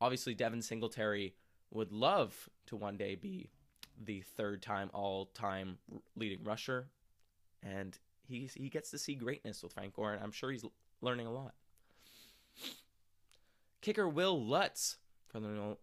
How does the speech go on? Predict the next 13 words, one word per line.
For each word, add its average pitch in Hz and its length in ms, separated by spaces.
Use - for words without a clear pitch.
New 113 120
Orleans 95 320
Saints 107 280
seals 143 360
the 120 80
deal 120 300
for 113 160
the 101 100
Saints 120 420
as 101 240
they 143 180
win 107 360
thirty-four 127 760